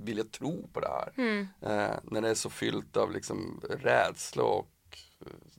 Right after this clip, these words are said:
Speaker 1: nästan, nästan förakt om jag vill, om jag nu ska vara väldigt hård.
Speaker 2: Mm.
Speaker 1: Men sen så, man kan ju också se det poetiska i det.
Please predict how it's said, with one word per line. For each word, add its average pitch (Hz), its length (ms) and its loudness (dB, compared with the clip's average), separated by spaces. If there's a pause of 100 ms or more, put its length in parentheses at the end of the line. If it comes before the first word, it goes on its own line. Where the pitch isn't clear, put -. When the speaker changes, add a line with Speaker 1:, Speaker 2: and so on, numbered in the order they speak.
Speaker 1:
nästan, 60 380 -8 (800)
nästan - 640 -4 (680)
förakt - 580 6
om 101 80 0
jag 92 80 -2
vill, 95 160 -6 (120)
om - 160 -8
jag 104 100 -4
nu 95 80 -6
ska - 120 -10
vara 98 140 -8
väldigt - 260 -2
hård. - 420 -2 (100)
Speaker 2:
Mm. 208 260 -2
Speaker 1:
Men - 100 0
sen 160 180 8
så, 156 100 2 (540)
man 139 120 6
kan 156 240 10
ju 151 60 6
också - 140 0
se 120 260 6
det 113 60 2
poetiska 135 580 2
i - 80 -8
det. - 220 -6